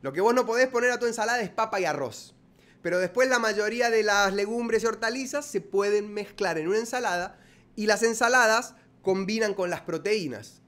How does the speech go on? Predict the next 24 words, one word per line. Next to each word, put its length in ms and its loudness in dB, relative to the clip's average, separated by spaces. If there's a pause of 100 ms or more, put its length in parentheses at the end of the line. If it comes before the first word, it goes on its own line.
No 180 -2
hay 80 -4
ningún 300 -4
inconveniente. 840 -2
Y 140 -4
entonces, 420 -6
¿cómo 300 -6
se 180 -8
crea 260 -4
el 100 -6
menú 340 -4
de 120 2
la 120 0
dieta 340 -2
disociada? 760 2 (420)
En 200 0
su 160 -8
mayoría 480 -2
vas 200 -2
a 60 -4
ver 260 -4 (380)
que 220 0
es 260 -10 (100)
proteína 680 0